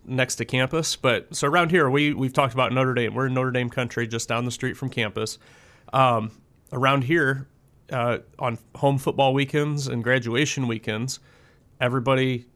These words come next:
next to campus rents out their house for the weekend, and they're able to rent it for thousands of dollars per weekend of these home football games.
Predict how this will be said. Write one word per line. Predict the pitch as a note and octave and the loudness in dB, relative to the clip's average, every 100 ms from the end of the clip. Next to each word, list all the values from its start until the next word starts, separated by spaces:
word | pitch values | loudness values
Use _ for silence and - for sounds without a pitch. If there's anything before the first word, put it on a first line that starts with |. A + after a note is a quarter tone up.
| _ | _
next | B2+ C3 - | -2 -2 -2
to | B2 | -6
campus | - C#3+ C3+ B2 - A2+ | -2 0 0 -2 -4 -4
rents | B2+ C3 | -2 0
out | C3 B2+ | 0 0
their | A2+ A2+ | -2 -2
house | C3+ A#2+ - | -2 0 -2
for | A#2 | -4
the | A2 | -4
weekend, | A2 A2 G#2+ A2 B2 - _ _ _ _ C#3 | -4 -6 -6 -4 -6 -10 _ _ _ _ -4
and | B2+ A#2+ - - _ _ - | -2 -2 -6 -20 _ _ -2
they're | D#3 | 0
able | E3+ E3 | 2 2
to | C3+ | 2
rent | C#3 D3+ | 2 0
it | - | -2
for | A#2+ | -8
thousands | A#2 B2+ B2+ C3+ C#3 B2 | -10 -2 0 2 0 -2
of | B2 | 0
dollars | B2+ C3 B2 A#2 - - - _ _ | 0 2 0 -2 -6 -14 -20 _ _
per | - B2 | -2 -2
weekend | B2+ B2 A2 G#2 G#2+ - _ | -2 -4 -4 -6 -8 -16 _
of | B2 A#2 | -6 -6
these | A2+ | -4
home | B2 A#2 | -4 -2
football | G3 G3 B2 | -2 0 -2
games. | A2 G#2+ - | -4 -12 -16